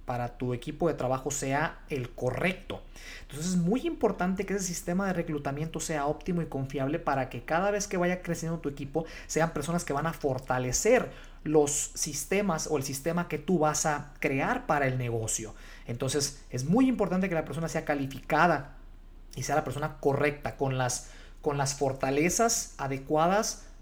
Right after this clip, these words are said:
para aportar al departamento que va a ser responsable esa persona, ¿sale? Entonces,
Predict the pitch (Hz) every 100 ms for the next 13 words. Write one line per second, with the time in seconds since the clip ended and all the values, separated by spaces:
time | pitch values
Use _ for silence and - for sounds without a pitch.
0 | - 135 135 135 131 - 156 175 147 143
1 | 131 131 139 180 180 165 131 123 127 143
2 | 139 127 - 117 - 117 117 113 120 135
3 | - 196 - - - - - 120 196 -
4 | - - - 151 147 165